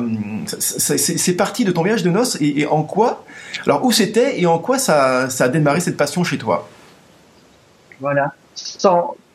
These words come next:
Speaker 2: pour faire un jeu de mots, bah, effectivement, notre voyage de noces a été un, un déclic au niveau de la photo animalière. Euh, en fait, j'ai reçu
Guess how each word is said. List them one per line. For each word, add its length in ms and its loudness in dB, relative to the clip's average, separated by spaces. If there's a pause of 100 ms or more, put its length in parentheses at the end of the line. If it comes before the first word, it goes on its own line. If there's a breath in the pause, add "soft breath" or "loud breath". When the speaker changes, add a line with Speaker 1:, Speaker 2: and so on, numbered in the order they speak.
(140)
Speaker 2:
pour 100 0
faire 160 4
un 140 4
jeu 160 2
de 100 2
mots, 260 4
bah, 120 4
effectivement, 720 0
notre 180 2
voyage 200 2
de 100 -2
noces 240 0
a 60 4
été 320 2
un, 180 4 (380 loud breath)
un 100 4
déclic 580 2
au 100 2
niveau 300 2
de 60 -2
la 140 4
photo 220 2
animalière. 560 2 (840)
Euh, 420 6 (280)
en 100 4
fait, 180 2
j'ai 140 4
reçu 640 2